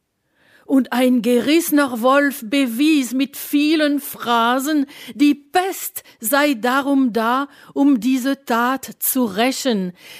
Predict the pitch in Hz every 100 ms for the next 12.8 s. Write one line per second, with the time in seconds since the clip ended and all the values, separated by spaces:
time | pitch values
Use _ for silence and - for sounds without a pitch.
0 | - 185 214 233 247 226 202 233 311 339
1 | 302 294 277 311 302 311 277 - - 311
2 | 269 269 269 285 339 403 320 233 262 254
3 | 226 - 254 226 196 214 214 190 170 165
4 | _ _ _ _ _ _ _ _ _ _
5 | _ - 269 262 277 320 339 311 240 285
6 | 330 285 220 220 240 240 208 233 - -
7 | 196 247 277 - 254 208 262 339 - -
8 | 262 247 262 302 - 214 170 175 _ _
9 | _ _ _ _ _ _ _ _ _ _
10 | _ 202 208 349 302 214 247 240 226 208
11 | 185 - 247 349 233 208 196 220 - 208
12 | 190 160 175 269 - 196 165